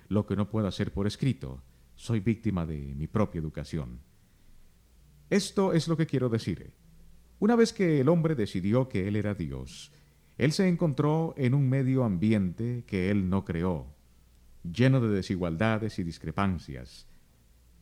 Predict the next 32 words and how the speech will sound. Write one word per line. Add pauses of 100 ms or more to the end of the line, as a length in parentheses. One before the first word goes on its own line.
(160)
desde
su
punto
de
vista, (520)
que
él
no
podía
explicar. (1120)
Por
consiguiente, (500)
tuvo
que
construir
explicaciones
por
las
diferencias
en
el
orden
creado. (880)
Y
puesto
que
el
hombre
se
convirtió
en
Dios,